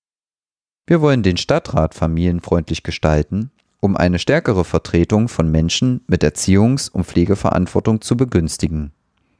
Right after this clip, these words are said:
Dazu gehören unter anderem Vertretungsregelungen bei Mutterschutz, Elternzeit und Pflegebedarf in der Familie, noch bessere Unterstützung der Stadträtinnen bei der Betreuung während Fraktions- und Ratssitzungen,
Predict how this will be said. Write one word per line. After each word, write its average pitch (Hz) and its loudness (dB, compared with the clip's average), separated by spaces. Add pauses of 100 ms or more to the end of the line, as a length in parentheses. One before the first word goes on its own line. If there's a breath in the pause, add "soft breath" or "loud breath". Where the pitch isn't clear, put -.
(380)
Dazu 135 0
gehören 92 2
unter 92 0
anderem 107 0
Vertretungsregelungen 98 0
bei 80 2
Mutterschutz, 95 -2 (380 soft breath)
Elternzeit 110 0 (140)
und 90 -2
Pflegebedarf 104 0
in 120 0
der 120 0
Familie, 78 0 (600)
noch 110 0
bessere 95 0
Unterstützung 85 -2
der 78 -2
Stadträtinnen 120 0 (480)
bei 90 4
der 85 0
Betreuung 95 2
während 85 0
Fraktions- 90 0
und 80 -4
Ratssitzungen, 113 0